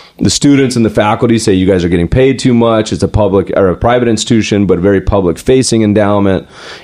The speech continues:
And the managers say, "We can make so much money elsewhere on Wall Street,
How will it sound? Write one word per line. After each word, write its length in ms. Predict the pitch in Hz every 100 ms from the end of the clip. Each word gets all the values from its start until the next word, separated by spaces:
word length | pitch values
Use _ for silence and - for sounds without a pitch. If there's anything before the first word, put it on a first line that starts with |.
| _
And 400 | 104 101 90 90
the 40 | 92
managers 760 | 104 123 120 110 113 101 - - -
say, 140 | 107
"We 140 | 107
can 100 | 110
make 120 | 104 101
so 100 | 104
much 200 | 98 104
money 280 | 101 95
elsewhere 440 | - 120 120 120 113
on 200 | 110 107
Wall 180 | 104 104
Street, 560 | - 101 104 101 98